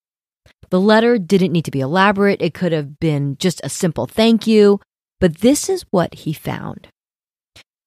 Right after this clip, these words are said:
Reported happiness increased fifty percent immediately following the test.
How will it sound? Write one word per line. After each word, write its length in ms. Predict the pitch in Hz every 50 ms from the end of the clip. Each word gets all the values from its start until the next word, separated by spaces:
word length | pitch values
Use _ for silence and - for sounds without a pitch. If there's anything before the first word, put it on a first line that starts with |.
| _ _ _
Reported 580 | - 175 160 - - - 226 226 254 277 311 302
happiness 800 | - - - - 190 180 - 180 165 147 143 135 160 - - - _ -
increased 640 | - 185 190 - - - 180 151 143 - - - - _ _ _ _
fifty 680 | - - - 262 - - _ - 285 269 262 262 254 _ _ _
percent 760 | - - 190 165 - - - - - 175 147 - - - - - _ _ _ _ _ _
immediately 560 | - 156 151 156 160 143 151 - - 143 147 143
following 500 | - - 139 127 131 127 127 123 127 135
the 100 | - 117
test. 440 | 117 - - 90 - - - - -